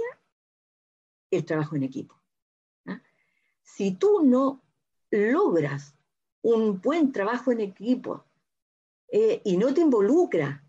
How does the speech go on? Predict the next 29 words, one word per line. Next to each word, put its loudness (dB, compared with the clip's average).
con -2
la -2
gente 0
y 0
solo 0
ves -2
las 0
infecciones 0
desde 0
acá -4
arriba 0
y 2
no 2
bajas -6
a -2
lo 0
cotidiano, 0
¿no -6
es -6
cierto?, -2
a -2
la, -2
a -4
las -2
visitas, -4
a, -2
a -2
los 0
servicios, -2